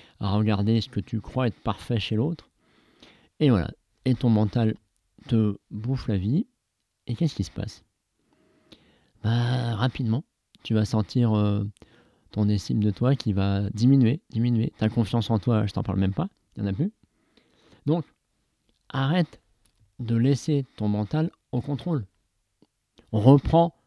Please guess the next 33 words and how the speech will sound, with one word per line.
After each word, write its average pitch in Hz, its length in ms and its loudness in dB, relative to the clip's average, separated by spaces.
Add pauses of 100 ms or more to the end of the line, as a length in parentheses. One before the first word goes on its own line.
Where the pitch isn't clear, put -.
(120)
ton 110 120 0
pouvoir. 127 400 -2 (1400)
Et 110 300 2
le 113 160 4
pouvoir 139 500 0
ne 113 140 0
se 107 140 -4
prend 107 260 -4
pas 123 280 -4 (1900)
que 160 160 0
par 98 260 -4
le 98 80 0
mental. 104 420 -4 (580)
Il 208 60 -2
en 208 40 -2
faut, - 240 -2 (400)
des 107 100 -2
fois, 196 220 -6 (640)
hein, 92 120 -8 (140)
pour, 95 260 -6
euh, 92 60 -10 (360)
le 101 100 -4
côté, 113 420 0
euh, 104 200 2 (420)
euh, 104 240 -6
de 101 80 -4
la 101 80 0
raison, 123 500 4 (380)
mais 104 220 2
il 107 100 2
faut 107 140 -2
aussi 110 280 -2
écouter 110 460 -4